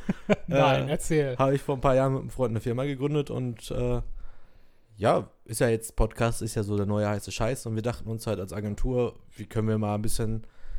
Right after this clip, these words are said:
Speaker 2: ja, gerade im Social-Media-Bereich, auch wenn wir es halt anbieten, wie können wir einfach regelmäßig irgendwelchen interessanten Content liefern und wenn man so sieben Jahre immer über das gleiche Thema schreibt, ist irgendwann auch einfach der Ofen mal aus.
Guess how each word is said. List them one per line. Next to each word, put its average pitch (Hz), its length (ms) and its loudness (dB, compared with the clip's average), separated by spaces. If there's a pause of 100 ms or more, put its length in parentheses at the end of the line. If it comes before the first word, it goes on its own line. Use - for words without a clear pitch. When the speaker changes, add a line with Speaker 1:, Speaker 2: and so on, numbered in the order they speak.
(340)
Speaker 2:
ja, - 80 0
gerade 123 200 4
im 131 80 2
Social-Media-Bereich, 139 800 2
auch 113 60 -2
wenn 113 100 2
wir 117 60 2
es - 100 -4
halt 110 120 2
anbieten, 127 400 -2
wie 113 60 -6
können 123 160 0
wir 123 60 2
einfach 107 180 0
regelmäßig 120 560 -2
irgendwelchen 113 440 -2
interessanten 123 580 2
Content 156 500 0 (440)
liefern 151 480 4
und 113 160 -2
wenn 120 80 0
man 120 100 0
so 113 100 0
sieben 120 220 0
Jahre 120 220 4
immer 120 120 4
über 113 80 4
das 107 120 0
gleiche 110 220 -2
Thema 127 260 2
schreibt, 120 360 -2
ist 110 120 -10
irgendwann 113 240 -4
auch 92 120 -8
einfach 101 420 -6 (460)
der 95 100 -2
Ofen 123 260 0
mal 107 100 2
aus. 143 320 2